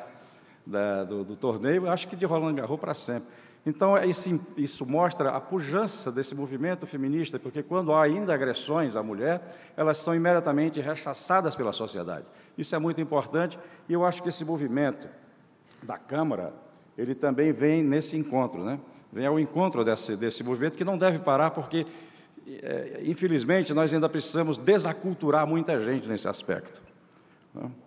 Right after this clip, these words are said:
Bem, mas eu vim aqui falar um pouco da finep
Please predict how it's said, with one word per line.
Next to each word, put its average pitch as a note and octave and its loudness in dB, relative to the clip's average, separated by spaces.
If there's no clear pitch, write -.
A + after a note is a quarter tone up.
Bem, C3+ 10
mas C#3+ 4
eu F3 8
vim D#3+ 6
aqui E3+ 6
falar D3 2
um D3+ 10
pouco D3 4
da C#3+ 4
finep A2 2